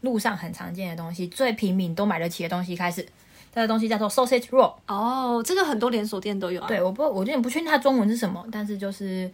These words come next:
Speaker 2: 就是
Speaker 1: 香肠卷。
Speaker 2: 对，直接说就是香肠卷啦。
Speaker 1: 对，我个人觉得最好吃的是一间连锁店叫 Greeks。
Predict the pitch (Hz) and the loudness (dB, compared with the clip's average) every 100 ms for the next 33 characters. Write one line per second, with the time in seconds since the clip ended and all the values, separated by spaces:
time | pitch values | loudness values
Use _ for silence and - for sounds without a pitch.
0 | - - - - - 269 - 277 349 - | -12 -20 -18 -14 -10 -8 -4 4 4 8
1 | 220 240 240 - - 294 277 269 254 226 | 8 8 4 2 0 2 2 0 -2 -2
2 | 233 269 285 285 262 269 277 247 233 - | 0 2 2 2 2 2 0 0 0 -2
3 | 190 - 165 120 233 202 - - - - | -6 -4 -6 -4 0 0 0 -10 -20 -20
4 | - 214 208 214 - - 370 233 190 196 | -12 -4 -2 -2 -4 4 6 8 6 2
5 | 185 180 185 269 202 180 - 196 180 208 | 2 0 4 4 4 -2 -4 -2 0 -2
6 | 208 202 196 175 175 170 185 175 185 175 | -2 -2 -2 -2 -2 -4 -4 -4 -6 -4
7 | 185 180 208 - - | -4 -2 -4 -4 -10